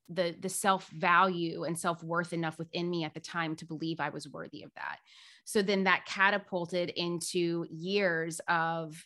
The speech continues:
you know, putting on all these different masks to try to fit and mold and assimilate and shape to be whoever anyone else needed me to be. It caused a multitude of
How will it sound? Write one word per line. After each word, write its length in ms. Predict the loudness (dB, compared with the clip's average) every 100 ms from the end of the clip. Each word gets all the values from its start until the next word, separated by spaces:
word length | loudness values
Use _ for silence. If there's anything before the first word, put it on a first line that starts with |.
| -8
you 140 | -2
know, 200 | -2 -2
putting 360 | -2 0 2 4
on 120 | 4
all 160 | 2
these 220 | 0 -2 -2
different 320 | -4 -4 -2
masks 540 | 2 2 2 -4 -8
to 160 | -6 -6
try 260 | -2 -2
to 220 | 0 -2 -4 _ _
fit 400 | -10 4 6 6
and 180 | 2 0
mold 320 | 4 6 6
and 100 | 2
assimilate 600 | -4 -6 -4 -2 -2 -4
and 120 | -4 -2
shape 420 | 0 0 0 -4
to 120 | -8
be 260 | -4 -2 -2
whoever 400 | 0 -2 -2 -2
anyone 340 | -2 0 -2
else 220 | -2 -4
needed 240 | -4 -4 -4
me 100 | -4
to 60 |
be. 420 | -4 -2 -2 -4 -10 -16 -20 -6
It 160 | -2 -2
caused 460 | 2 4 4 4 0
a 220 | 0 0
multitude 960 | 0 2 4 2 0 0 2 2 0 -2
of 400 | 2 2 2 -2